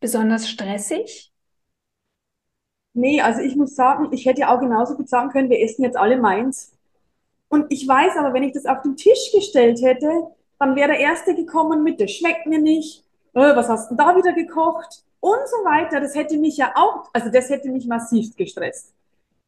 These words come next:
Speaker 2: Und von da an war klar, ich koche für mich und für die extra. Und das ist für mich der bessere Weg. Der ist für mich stressfreier, muss ich echt sagen.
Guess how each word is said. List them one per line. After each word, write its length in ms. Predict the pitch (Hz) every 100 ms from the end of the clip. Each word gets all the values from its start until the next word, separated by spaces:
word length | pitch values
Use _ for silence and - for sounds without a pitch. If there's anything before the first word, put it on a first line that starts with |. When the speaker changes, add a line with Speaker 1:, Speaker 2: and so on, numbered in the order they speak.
| _ -
Speaker 2:
Und 140 | 233
von 160 | 233 214
da 140 | 208
an 160 | 254 277
war 120 | 233
klar, 340 | 233 202 214 254
ich 140 | 240
koche 240 | - 226 -
für 100 | 220
mich 280 | 233 403 359
und 140 | 277
für 120 | -
die 140 | 220 208
extra. 540 | 214 - 339 339 359 - _ _
Und 300 | 285 269 -
das 220 | 330 -
ist 160 | 403 -
für 100 | 359
mich 240 | 359 381
der 120 | 370 359
bessere 460 | 349 349 349 302 226
Weg. 280 | 175 - _ _ _ _
Der 100 | 208
ist 140 | 240 269
für 80 |
mich 180 | 277 349
stressfreier, 640 | - 240 240 277 262 208 208
muss 140 | 240
ich 120 | 277
echt 220 | - -
sagen. 320 | 269 240 269